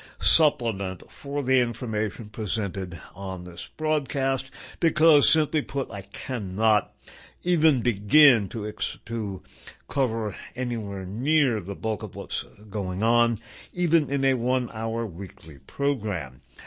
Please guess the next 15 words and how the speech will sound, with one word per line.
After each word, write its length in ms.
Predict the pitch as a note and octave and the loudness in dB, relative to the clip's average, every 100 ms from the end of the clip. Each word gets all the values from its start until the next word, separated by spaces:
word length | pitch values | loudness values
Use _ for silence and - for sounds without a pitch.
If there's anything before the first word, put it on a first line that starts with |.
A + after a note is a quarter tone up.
| - | -6
The 80 | C#3 | 0
second 460 | - F3 F3 D3+ D3 | 6 6 4 0 4
link 320 | D#3+ D#3+ - | 4 8 6
will 180 | C#3+ - | 6 2
enable 380 | B2 C#3 C#3 | 4 4 4
you 180 | C3+ C3+ | 2 2
to 140 | B2+ B2+ | 0 -2
subscribe 920 | - B2 - - C3+ B2+ C3 C3 A#2 - - - | -2 -4 -6 -6 -2 2 6 4 2 -12 -18 -16
to 220 | - E3 D#3+ | 0 2 2
the 240 | B2+ D#3 | 2 0
podcasts 1300 | - - E3 F3 E3 C#3 B2 G#2 D#2 - - - - - - _ - | 6 6 8 6 6 4 -2 -2 0 -2 -6 -10 -10 -12 -20 _ 2
of 360 | D3 C3+ G2+ | 6 6 6
For 280 | E2 A#2 A2 | 2 0 -2
the 100 | F2 | -4
Record 420 | F2+ C3+ D3+ B2+ | 2 2 4 -2